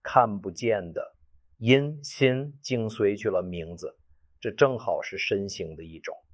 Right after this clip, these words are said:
而这个名字有别于灵魂或生命或任何能表示一股神秘生命力来焕发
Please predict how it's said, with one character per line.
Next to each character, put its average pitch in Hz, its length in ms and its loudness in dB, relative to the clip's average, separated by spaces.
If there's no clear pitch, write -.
而 117 200 4
这 135 180 4
个 110 100 0
名 90 320 -6
字 98 320 -4
有 131 460 6
别 101 360 4
于 101 420 -6
灵 110 400 0
魂 87 420 0
或 113 160 4
生 107 280 0
命 98 200 -2
或 92 240 2
任 95 300 -2
何 92 240 0
能 92 240 -6
表 76 240 -4
示 - 280 -16
一 135 120 -6
股 127 200 0
神 110 280 4
秘 110 280 -2
生 95 240 -2
命 87 200 -6
力 82 240 -10
来 113 160 10
焕 110 380 4
发 80 400 0